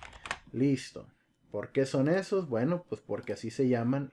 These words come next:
justamente aquí. Sprite renderer, animator. Sprite renderer, animator. Transform no es necesario.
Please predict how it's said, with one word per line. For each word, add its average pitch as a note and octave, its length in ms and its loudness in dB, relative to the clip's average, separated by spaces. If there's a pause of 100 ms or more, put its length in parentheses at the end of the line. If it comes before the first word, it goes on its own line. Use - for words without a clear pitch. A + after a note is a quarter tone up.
(100)
justamente G#2 680 -10
aquí. A2+ 300 -6 (580)
Sprite B2+ 320 0
renderer, F3+ 520 4 (540)
animator. G2 680 -10 (880)
Sprite G#2 180 -10
renderer, C#3+ 440 4
animator. F#2+ 520 -6 (600)
Transform B2+ 520 2
no C3+ 140 4
es A#2+ 120 0
necesario. F#2+ 540 -6